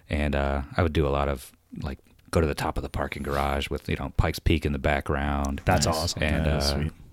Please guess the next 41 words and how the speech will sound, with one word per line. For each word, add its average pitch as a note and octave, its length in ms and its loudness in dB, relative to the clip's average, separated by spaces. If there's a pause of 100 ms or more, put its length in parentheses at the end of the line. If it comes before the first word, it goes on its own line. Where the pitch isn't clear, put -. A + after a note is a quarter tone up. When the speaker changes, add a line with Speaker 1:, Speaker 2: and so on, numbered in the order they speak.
Speaker 1:
you E2+ 80 0
know, C#2+ 120 0 (100)
you, E2+ 160 2
say E2+ 260 2 (120)
I'd, E2 200 0
I'd D#2 140 0
wake E2 180 2
up D#2 140 -2
early D#2 160 2
in D2+ 60 0
the D2 60 -2
morning D2 240 -2
like C#2+ 200 -6
you D#2+ 60 -2
guys C#2+ 280 0
do D2 340 -2
and B1+ 180 -8 (500)
Speaker 3:
Yeah. C#2+ 120 -4
Speaker 1:
go D#2+ 160 4
get D2+ 180 -2
some, D2 240 -2
like, C#2 160 -2 (220)
morning D2+ 380 2
shots, D2 680 -2 (160)
do D#2+ 140 -2
long D2+ 260 0
exposures, C#2 840 -4 (260)
a E2 40 -2
lot D#2+ 140 4
of, D2+ 180 0
like, D2 280 -2
playing D2 260 -2
around C#2 460 -2
and, C#2+ 140 -4
like, C2+ 160 -6 (600)
figuring D2+ 400 2
out C#2+ 200 0
how D2+ 100 0
to C2+ 80 0
work C#2+ 320 0
a C2+ 340 -2